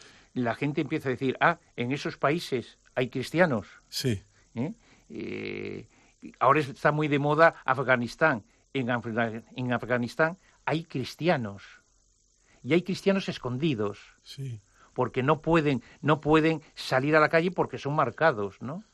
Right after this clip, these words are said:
Speaker 1: Y, y entonces, claro, cuando les demuestras que hay cristianos que se juegan la vida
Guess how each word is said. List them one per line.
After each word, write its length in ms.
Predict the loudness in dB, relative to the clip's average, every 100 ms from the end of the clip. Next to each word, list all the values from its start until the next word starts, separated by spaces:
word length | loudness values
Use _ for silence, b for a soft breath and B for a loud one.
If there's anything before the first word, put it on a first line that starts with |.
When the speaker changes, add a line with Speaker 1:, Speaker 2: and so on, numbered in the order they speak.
| b b b -4
Speaker 1:
Y, 640 | -2 -2 -2 -4 -8 -12 b b b b b b b -8
y 80 | -2
entonces, 280 | 0 2 4
claro, 180 | 4
cuando 240 | 4 2 2
les 220 | -2 0
demuestras 720 | 0 2 0 2 0 0 -4 b b _
que 140 | -2
hay 120 | -2
cristianos 560 | -2 -10 -4 -2 -2 -6
que 100 | -10
se 140 | -10 -6
juegan 480 | 2 4 4 2
la 100 | 0
vida 380 | 2 2 2 0